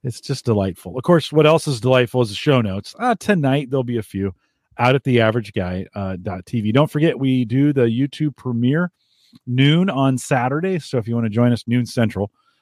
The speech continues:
on Saturdays, if you wanna join us for that, uh, head out, follow, go to the average guy dot T V slash YouTube. That's how you can remember it. Subscribe to it. You'll,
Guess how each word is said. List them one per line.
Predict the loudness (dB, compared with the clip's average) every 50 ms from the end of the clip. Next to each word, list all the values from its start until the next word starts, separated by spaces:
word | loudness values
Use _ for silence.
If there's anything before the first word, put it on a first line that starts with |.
| _ _
on | -8 -6
Saturdays, | -4 -2 -2 0 0 0 0 0 -2 -8
if | -8 -4
you | -2 0
wanna | 0 0 0
join | 0 0 0 2 0
us | 0 -2
for | -2 0 2 4 4
that, | 4 2 0 -2 _ _ _ _ _ _ _ -8 -4
uh, | -2 -2 -2
head | 0 2 4 4 4
out, | 4 2 0 -2
follow, | -6 -2 0 2 2 4 2 0 -2
go | -4 -2 2 2 4
to | 4 4
the | 2 2 2 2 2
average | 0 -2 -2 -2
guy | -2 -2
dot | 0 -2 -2 -4
T | -4 -6 -4
V | -4 -4 -6
slash | -6 -6 -6 -6 -6 -6 -10 -10 -4
YouTube. | -2 -2 -2 -2 -4 -10 -16 -16 _ _ _ _ _ _
That's | -12 -10 -10
how | -10
you | -10 -10
can | -10 -12
remember | -12 -12 -14 -16
it. | -18 _ _ _ _ _
Subscribe | -8 -8 -6 -2 2 4 4 4 4
to | 2 2 2
it. | 2 2
You'll, | 2 0 0 0 0 -2